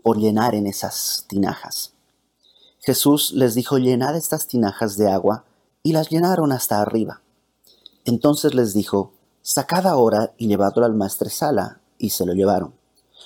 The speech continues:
Cuando el maestresala probó el agua hecha vino, sin saber él de dónde ve-, era,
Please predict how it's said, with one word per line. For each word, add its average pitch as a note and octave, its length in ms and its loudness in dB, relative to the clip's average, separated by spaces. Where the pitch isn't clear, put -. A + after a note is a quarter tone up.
Cuando A2 220 2
el G#2 60 2
maestresala G#2+ 760 0
probó A2+ 320 4
el G2+ 120 0
agua A2+ 600 -2
hecha - 320 -6
vino, C#3 360 -2
sin G3+ 240 2
saber F#3+ 300 2
él G3+ 120 0
de D#3+ 80 0
dónde C#3 280 2
ve-, G2+ 220 2
era, C#3 280 -2